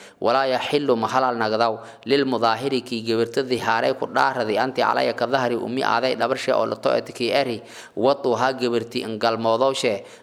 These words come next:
من حلال نقداو حتى يكفر إلا، إلا أسكو كفار جداو.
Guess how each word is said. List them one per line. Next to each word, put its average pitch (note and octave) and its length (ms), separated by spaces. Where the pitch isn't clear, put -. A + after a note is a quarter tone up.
من A2 220
حلال A#2 360
نقداو A#2+ 400
حتى B2+ 400
يكفر A#2 480
إلا، A2+ 240
إلا B2+ 400
أسكو A#2 220
كفار A2+ 400
جداو. F#2+ 420